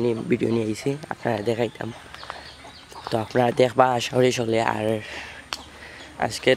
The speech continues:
তো বৃষ্টি হইছে, দুই দিন ধরে বৃষ্টি হইলো, আপনারা জানেন। ওই দেখতে পারা দর্শক, এই যে নে মাঝখানে দুই গাছের, বড় গাছের মাঝখানে দুই একটা উঠছে। ও,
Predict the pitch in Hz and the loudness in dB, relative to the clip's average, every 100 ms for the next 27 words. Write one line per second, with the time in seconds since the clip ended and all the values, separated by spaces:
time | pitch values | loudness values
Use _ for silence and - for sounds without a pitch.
0 | - 127 - - - 123 117 - 123 127 | 6 6 4 -2 -2 0 0 4 4 4
1 | 117 113 - 120 117 110 113 120 113 - | 2 0 -2 4 4 6 4 6 4 2
2 | 104 107 117 - - - - - - - | 2 4 4 2 -6 -12 -14 -14 -16 -4
3 | 120 113 113 117 107 120 - - - - | 2 4 6 4 4 -2 -4 -16 -18 -18
4 | - - - - - - - - - - | -18 -18 -18 -20 -20 -20 -20 -20 -20 -18
5 | - - - - - - - - - - | -20 -20 -20 -20 -20 -20 -18 -20 -20 -20
6 | - - - - - - - 131 127 127 | -20 -20 -20 -20 -20 -18 -2 2 2 2
7 | - 123 120 117 117 117 117 123 117 - | 2 2 4 4 4 2 0 -4 -6 -10
8 | - - 117 123 131 120 117 117 - 104 | -12 -6 0 2 4 4 4 2 2 0
9 | 104 110 110 120 113 113 - - - - | 2 2 4 2 2 0 0 -4 -6 -8
10 | - 123 120 120 131 127 117 110 110 107 | -4 0 2 2 4 4 4 2 2 4
11 | 113 - 117 110 - 110 - - 120 | 4 4 0 0 -4 -8 -10 -4 2